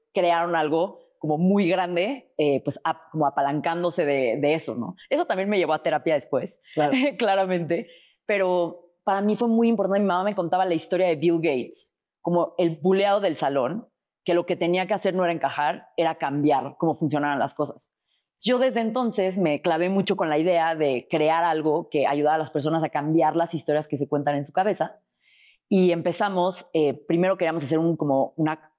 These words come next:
Speaker 1: plataforma alrededor de los libros, pero eso no funcionaba. Estuvimos intentándolo muchísimo tiempo. Me dijeron cien veces que no mientras estaba en la universidad. Después me salí de la universidad, eh, cuando me dieron mi primer sí,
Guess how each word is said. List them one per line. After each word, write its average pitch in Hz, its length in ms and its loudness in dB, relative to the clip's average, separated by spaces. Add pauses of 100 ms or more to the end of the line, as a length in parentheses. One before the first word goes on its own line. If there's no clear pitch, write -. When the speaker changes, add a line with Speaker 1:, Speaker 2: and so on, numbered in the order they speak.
Speaker 1:
plataforma 165 520 0
alrededor 151 340 0
de 156 60 2
los 143 160 0
libros, 214 560 2 (160)
pero 165 100 -2
eso 180 120 -2
no 175 100 0
funcionaba. 196 640 0
Estuvimos 226 320 0
intentándolo 196 560 0
muchísimo 226 680 0
tiempo. 160 380 -2 (380)
Me 175 100 0
dijeron 202 560 0
cien 190 280 -2
veces 160 260 -2
que 147 120 -2
no 214 300 -2
mientras 143 240 -2
estaba 165 180 -2
en 170 80 -2
la 156 40 0
universidad. 151 600 0 (240)
Después 190 300 -2 (100)
me 175 160 0
salí 185 360 0
de 277 120 2
la 226 80 0
universidad, 160 640 0 (540)
eh, 156 380 2
cuando 165 200 0
me 165 120 2
dieron 180 260 2
mi 170 100 0
primer 160 340 0
sí, 175 400 -2